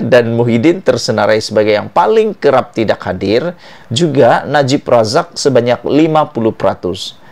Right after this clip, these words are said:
Dan mungkin akan lebih merosot lagi apabila Najib sudah masuk penjara, karena setakat ini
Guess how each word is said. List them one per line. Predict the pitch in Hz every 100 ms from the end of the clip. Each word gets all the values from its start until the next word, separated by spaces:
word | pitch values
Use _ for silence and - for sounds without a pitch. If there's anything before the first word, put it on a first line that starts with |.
| -
Dan | 110 110
mungkin | 139 131 165 120
akan | 117 110 104
lebih | 135 185
merosot | 156 143 117 -
lagi | 92 117 -
apabila | 113 107 147 110
Najib | 113 104 131 -
sudah | 110 98
masuk | 98 - -
penjara, | 135 131 170 165 - - - -
karena | - 143 160
setakat | - - - 127
ini | 101 101 147